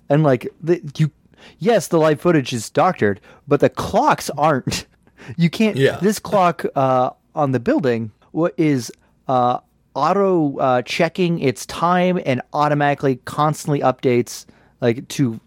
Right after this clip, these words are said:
Speaker 1: like, the real time all the time. And
Speaker 2: Yeah.
Speaker 1: the live feed is a live feed, so it would be at the right time too. I've, you know, I've worked in tech support. <laughs>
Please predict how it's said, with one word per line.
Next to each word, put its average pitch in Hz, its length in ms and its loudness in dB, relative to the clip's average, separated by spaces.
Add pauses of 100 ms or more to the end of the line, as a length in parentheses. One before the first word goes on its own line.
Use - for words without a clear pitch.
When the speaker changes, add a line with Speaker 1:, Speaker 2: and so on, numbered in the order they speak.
(100)
Speaker 1:
like, 117 240 0
the 120 100 0
real 123 280 2
time 120 320 -2
all 104 180 -2
the 101 120 -8
time. 151 500 0 (220)
And 117 540 0
Speaker 2:
Yeah. 117 200 -4 (100)
Speaker 1:
the 127 140 0
live 117 260 2
feed 127 500 2 (440)
is 117 120 0
a 110 60 -4
live 107 300 -4
feed, 139 320 0
so 123 180 2
it 135 80 4
would 135 120 0
be 123 100 0
at 120 80 2
the 113 80 -4
right 113 180 0
time 110 240 -4
too. 156 440 2 (380)
I've, 294 360 0 (160)
you - 120 -20
know, - 60 -10
I've 147 140 -6
worked - 200 -18
in - 100 -18
tech - 200 -14
support. - 480 -8
<laughs> - 40 -16